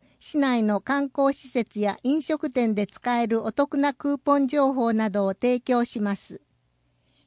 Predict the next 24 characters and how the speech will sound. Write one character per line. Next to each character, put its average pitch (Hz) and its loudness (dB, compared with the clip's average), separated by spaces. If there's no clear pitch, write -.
倉 294 0
敷 - -4
観 277 0
光 262 2
ウ 262 4
ェ 254 2
ブ 233 -2
も 233 2
リ 233 0
ニ 294 2
ュ 277 4
ー - 4
ア 214 2
ル 196 -2
し - -8
ま 202 0
し - -14
た。 - -10
問 262 0
い 254 2
合 240 4
わ 240 4
せ 226 -2
先、 - -8